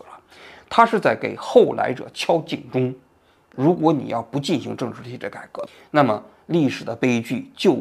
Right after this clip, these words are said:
临近不远。当然，这个可能历史的发展也正如他所预测的那样，确实如此啊。我为什么说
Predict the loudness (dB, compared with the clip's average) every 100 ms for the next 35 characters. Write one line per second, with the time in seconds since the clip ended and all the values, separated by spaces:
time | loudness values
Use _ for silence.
0 | -2 -4 -4 -2 -4 -4 -10 -12 -12 -14
1 | -20 _ _ -2 0 -4 -6 _ _ _
2 | _ -8 -6 -6 -8 -10 -6 -4 -4 -6
3 | -10 -8 -6 -8 -14 -14 -6 0 0 -2
4 | -8 -12 -12 -14 -14 -4 -2 -2 -2 -4
5 | -6 -18 -20 _ _ -14 -14 -14 -20 -18
6 | -18 -20 -20 -20 -20 _ _ _ _ -2
7 | 2 4 4 2 0 2 2 2